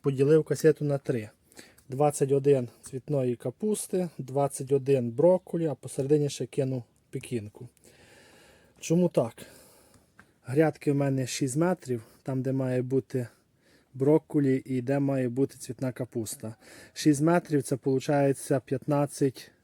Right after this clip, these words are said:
штук. Два рядки, тобто тридцять на один рядок. І, відповідно, сажу двадцять один на той випадок, якщо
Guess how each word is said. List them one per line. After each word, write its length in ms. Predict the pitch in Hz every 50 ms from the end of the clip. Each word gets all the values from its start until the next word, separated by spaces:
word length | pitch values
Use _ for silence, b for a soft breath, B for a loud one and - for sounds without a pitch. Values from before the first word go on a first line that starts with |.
| _ _ _
штук. 460 | _ - - - - 131 117 - - - _ _ -
Два 260 | 123 123 131 143 143
рядки, 440 | 139 135 127 - - - 180 185 180 -
тобто 360 | - 147 139 - - - 139
тридцять 720 | - _ - 131 143 143 143 - - - 165 165 - - _ _ b b b b b b b b b _ -
на 160 | 139 135 131
один 280 | 131 127 143 147 147
рядок. 420 | 143 143 139 131 127 110 104 - - _ _ - - - - - - - - _ _ _
І, 120 | - 143 135
відповідно, 760 | 131 123 - - 139 135 151 180 196 180 190 190 185 185 180 _ _ _ _ _ _ _ _ _ _ _ _ _ _ _ _ _ _ _ - - B B B B B B B B B
сажу 320 | - - 160 135 143 165
двадцять 420 | 147 131 143 147 139 - - 143 139
один 300 | 147 139 160 185 196 190
на 100 | 170 139
той 160 | - 156 147
випадок, 420 | 147 156 151 - 151 135 139 127
якщо 500 | 127 135 123 - - - 156 143 135 123